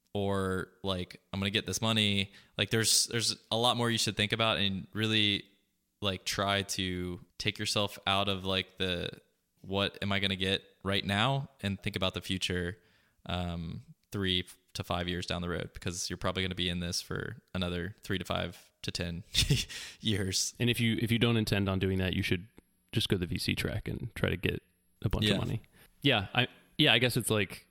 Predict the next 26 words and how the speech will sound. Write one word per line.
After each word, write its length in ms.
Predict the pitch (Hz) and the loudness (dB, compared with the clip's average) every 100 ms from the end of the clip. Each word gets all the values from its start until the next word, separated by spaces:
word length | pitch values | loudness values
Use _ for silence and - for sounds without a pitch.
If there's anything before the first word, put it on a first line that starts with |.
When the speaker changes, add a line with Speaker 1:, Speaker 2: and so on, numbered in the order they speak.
| _ _ _ _ _ - | _ _ _ _ _ -2
Speaker 2:
a 60 | 117 | 2
little 220 | 107 104 | 2 4
bit 180 | 104 101 | 2 2
of 160 | 98 - | 0 0
insight 360 | 110 - 104 | 2 4 2
into 440 | 98 101 98 98 - _ _ _ _ _ _ | 2 2 0 0 -4 _ _ _ _ _ _
our 220 | - 98 98 | 0 2 2
decision-making 600 | 101 104 101 101 98 98 | 0 0 2 0 0 0
process, 380 | 98 95 101 - | 0 2 0 2
but 220 | 98 - - - _ _ | 0 -2 -10 -20 _ _
yeah, 280 | - 107 92 | 2 2 4
I 120 | - | 2
think 220 | 101 104 104 | 2 0 0
Landon 280 | 101 98 98 | 0 2 2
mentioned, 380 | 95 104 95 | 0 0 0
would 140 | 95 98 | 0 2
love 160 | 101 | 0
to 80 | 104 | 0
hear 440 | 95 101 98 98 95 - _ _ _ _ _ _ - | 0 0 2 0 -2 -12 _ _ _ _ _ _ -8
if 120 | 110 | -2
anyone 240 | 98 95 | 2 2
out 140 | 95 90 | 0 0
there 120 | 98 | 0
has 420 | 95 92 92 - - - - - - | 0 0 0 -2 -4 -16 -20 -20 -14
thoughts 280 | - 147 135 | 0 2 4
about 380 | 135 113 107 104 | 4 4 4 2